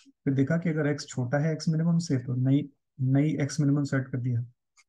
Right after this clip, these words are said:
अगर वाई छोटा है y minimum से तो नया y set कर दिया y minimum में। Similarly maximum भी यही find कर लिया, अगर एक्स बड़ा है x max से तो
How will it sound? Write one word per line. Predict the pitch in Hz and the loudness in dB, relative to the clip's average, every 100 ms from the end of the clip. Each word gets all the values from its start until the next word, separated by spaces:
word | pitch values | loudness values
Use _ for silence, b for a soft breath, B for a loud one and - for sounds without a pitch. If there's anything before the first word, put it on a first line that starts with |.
| _ _ _ | _ _ _
अगर | 135 139 | 0 4
वाई | 131 139 | 4 4
छोटा | 147 143 147 | 2 -2 0
है | 147 | 2
y | 139 | 2
minimum | 139 139 143 | 4 2 2
से | 139 139 | 0 0
तो | 131 | 0
नया | 127 127 | 2 0
y | 127 120 | 0 -2
set | 131 - | -4 -4
कर | 123 | -2
दिया | 123 | 0
y | 123 123 | 2 2
minimum | 127 127 123 120 | 0 0 -2 -2
में। | 120 - _ _ _ - | -2 -6 _ _ _ -6
Similarly | 151 156 165 214 208 | -2 2 2 2 2
maximum | 139 139 - 165 | 2 2 2 2
भी | 165 | 4
यही | 165 | 2
find | 170 160 160 | 2 0 0
कर | |
लिया, | 170 196 | 0 0
अगर | 170 143 | 0 -2
एक्स | 139 135 | -2 2
बड़ा | 135 147 | 2 4
है | 170 160 | 2 0
x | - | 0
max | 165 156 - | -2 -2 -2
से | 165 | -4
तो | 120 - _ _ _ _ 127 | -4 -8 _ _ _ _ -6